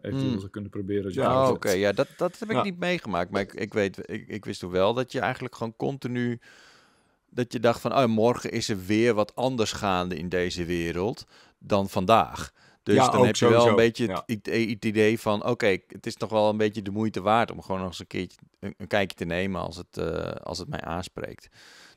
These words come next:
Speaker 2: Dus
Speaker 3: En
Speaker 2: dat
Speaker 3: ook daar heb je inderdaad seasonal events zelfs.
Speaker 2: Ja.
Speaker 3: Eh, dus dat
Speaker 1: Mhm.
Speaker 3: zijn echt events die je nu kan doen. En als je ze nu niet doet, kun je ze echt pas over een paar weken weer doen. Dus, eh, ja, het, het zit daar ook in.
Speaker 2: Ja.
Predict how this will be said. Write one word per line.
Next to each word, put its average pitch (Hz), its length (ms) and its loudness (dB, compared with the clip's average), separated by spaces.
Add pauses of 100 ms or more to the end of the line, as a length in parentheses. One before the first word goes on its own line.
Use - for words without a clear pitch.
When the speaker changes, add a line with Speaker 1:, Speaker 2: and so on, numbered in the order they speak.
Speaker 2:
Dus - 100 -12
Speaker 3:
En 127 100 -2
Speaker 2:
dat 127 100 4
Speaker 3:
ook 117 60 -6
daar 123 200 8
heb 120 160 2
je 123 80 2
inderdaad 104 420 0
seasonal 117 520 0
events 104 500 -2
zelfs. - 420 -6 (220)
Speaker 2:
Ja. 107 220 8
Speaker 3:
Eh, 98 160 -4
dus 101 140 -4
dat 104 100 -4
Speaker 1:
Mhm. 107 100 -4
Speaker 3:
zijn 104 100 -2
echt 104 180 -6
events 113 360 -2
die 110 120 0
je 107 60 2
nu 110 140 0
kan 104 220 -2
doen. 107 340 -2
En 101 220 -8
als 98 160 -6
je 101 80 -8
ze 98 120 -6
nu 107 160 -2
niet 101 180 -4
doet, 104 160 -6
kun 98 120 -4
je 95 60 -4
ze 87 100 -8
echt 85 120 -12
pas 98 160 -12
over 95 180 -8
een 92 80 -8
paar 95 240 -2
weken 95 280 -4
weer 90 100 -8
doen. 87 220 -10
Dus, - 280 -16
eh, - 120 -14
ja, 104 200 -2
het, - 120 -14
het - 200 -18
zit - 120 -12
daar 80 160 -8
ook 92 140 -10
in. 82 140 -18 (840)
Speaker 2:
Ja. - 240 -12